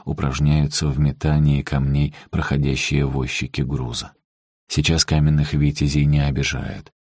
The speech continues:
Туристы фотографируются с ними, даже оставляют им скромные подношения, монетки и конфеты. Однако ветер носит по долинам полиэтиленовые пакеты, на обочинах валяются пластиковые бутылки,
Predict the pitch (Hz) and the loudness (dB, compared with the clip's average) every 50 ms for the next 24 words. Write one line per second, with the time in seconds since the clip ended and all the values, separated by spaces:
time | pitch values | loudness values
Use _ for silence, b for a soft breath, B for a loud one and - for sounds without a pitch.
0 | _ _ - 85 85 80 80 76 - - - 78 - - - 80 76 73 71 64 | _ _ 0 2 2 2 2 0 -2 -4 -4 -6 -4 -4 -2 -2 0 -2 -2 -2
1 | - 64 64 64 69 67 67 65 - - - - - 76 76 76 73 76 71 64 | -2 -4 -4 -2 -2 -2 -2 -4 -4 -6 -6 -4 -2 0 2 4 4 2 2 2
2 | 76 78 98 107 104 101 104 101 - - - 135 - 82 - 104 101 - - 95 | 0 0 -2 -2 -2 -2 -4 -4 -2 -2 -2 0 0 -2 -2 -2 -4 0 2 2
3 | 92 - - - - 69 69 73 82 82 80 78 73 - 76 69 69 71 64 62 | 2 2 0 -2 -2 -2 0 2 2 2 2 0 0 -2 -2 0 0 0 0 -2
4 | - - 64 64 64 65 65 64 62 B B B B B - 80 78 71 65 64 | -4 -4 -4 -2 -2 -2 -2 -2 -4 B B B B B 0 0 2 2 0 0
5 | 64 64 65 - - - - 67 - - - 76 73 - 65 58 - - - - | -2 -2 -4 -6 -8 -8 -8 -8 -8 -6 -8 -6 -6 -4 -6 -6 -8 -10 -12 -12
6 | - - - - - _ _ _ _ _ _ _ _ _ _ - 76 82 82 92 | -12 -14 -16 -20 -20 _ _ _ _ _ _ _ _ _ _ -2 0 2 4 4
7 | 120 127 139 147 - 101 90 87 101 113 127 - - 95 90 85 80 85 95 101 | 4 4 4 2 2 2 2 2 2 0 0 -2 -2 0 2 2 2 2 2 0
8 | - - - - 78 73 71 65 67 76 87 90 82 73 73 - _ _ _ - | -2 -4 -4 -2 0 0 0 0 2 2 4 4 4 2 0 -6 _ _ _ 0
9 | 78 73 69 69 71 - - 65 65 69 73 73 71 65 67 65 62 - - 64 | 2 2 2 0 -2 -2 -2 0 0 2 2 2 2 0 0 -2 -4 -4 -8 -8
10 | - - - 82 80 76 - 90 82 - _ _ _ _ - - 78 82 82 82 | -8 -4 -2 -2 -2 -2 -4 -8 -10 -10 _ _ _ _ -2 0 2 4 4 4
11 | 80 80 98 104 - - 87 85 82 73 - 80 78 73 71 78 78 78 76 - | 4 2 2 2 2 0 0 0 0 -2 -2 0 0 2 2 2 0 -2 -2 -4
12 | - 76 - - 78 78 - - - - - - - 67 62 62 60 62 - - | -6 -6 -6 -4 -4 -4 -2 -4 -6 -8 -10 -8 -6 -4 -4 -4 -4 -6 -6 -8
13 | - - - 87 92 92 - - - B | -8 -4 -2 0 0 0 -2 -4 -6 B